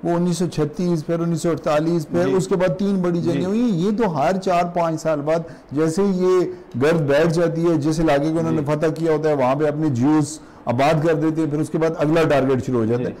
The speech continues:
Speaker 1: तो ये जंग बंदी तो सिर्फ लोगों को खामोश करने के लिए,
Speaker 2: खामोश
Speaker 1: सोशल
Speaker 2: करने के लिए,
Speaker 1: मीडिया
Speaker 2: मतलब आप ये कह रहे हैं कि ये जंग ख़त्म नहीं हुई।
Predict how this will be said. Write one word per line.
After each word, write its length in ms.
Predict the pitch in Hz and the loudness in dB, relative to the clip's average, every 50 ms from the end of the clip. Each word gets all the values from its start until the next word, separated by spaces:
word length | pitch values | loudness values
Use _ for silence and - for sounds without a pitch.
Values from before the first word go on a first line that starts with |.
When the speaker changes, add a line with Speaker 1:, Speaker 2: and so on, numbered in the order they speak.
| - - - - - | -18 -20 -20 -14 -8
Speaker 1:
तो 60 | - | -6
ये 200 | 220 196 226 254 | -2 0 0 0
जंग 340 | 208 139 120 139 156 208 233 | 0 0 0 0 0 0 0
बंदी 420 | 226 175 156 151 160 165 185 214 196 | -2 -2 -2 -2 -4 -2 -2 -4 -2
तो 260 | 170 175 175 196 202 | -2 0 0 0 0
सिर्फ 280 | 196 202 196 202 202 | 0 -2 -2 -2 0
लोगों 420 | 190 165 151 151 156 160 175 190 190 | -2 -2 -2 0 0 0 -2 -2 -4
को 160 | 175 196 208 | -4 -4 -6
खामोश 480 | 196 - 202 190 190 196 214 214 202 - | -6 -4 -4 -2 -2 0 0 0 -2 -2
करने 320 | - 175 156 147 147 139 | -4 -4 -4 -4 -6 -6
के 160 | 131 135 135 | -4 -2 -2
लिए, 100 | 143 147 | 0 0
Speaker 2:
खामोश 260 | 202 214 196 170 160 | 2 2 2 0 0
Speaker 1:
सोशल 100 | 151 190 | 0 0
Speaker 2:
करने 180 | 196 - 175 175 | 0 0 2 0
के 80 | 170 170 | 2 0
लिए, 80 | 185 | 2
Speaker 1:
मीडिया 200 | 180 185 185 196 | 2 2 2 2
Speaker 2:
मतलब 380 | 202 190 180 202 202 196 196 208 | 2 2 2 0 -2 -2 0 0
आप 280 | 202 196 190 185 185 | 2 2 2 2 0
ये 100 | 196 196 | -2 -2
कह 180 | 185 165 202 196 | -2 0 0 0
रहे 120 | 190 196 | 0 0
हैं 160 | 196 190 185 147 | 0 -2 -2 0
कि 100 | 151 208 | 0 0
ये 100 | 196 170 | 0 0
जंग 340 | 143 127 165 180 208 202 | 0 0 0 0 0 -2
ख़त्म 340 | - - 170 160 - 190 185 | -4 -4 -4 -2 0 0 0
नहीं 260 | 180 175 165 151 135 | 0 0 0 0 -2
हुई। 200 | 123 110 101 95 | -2 -4 -6 -8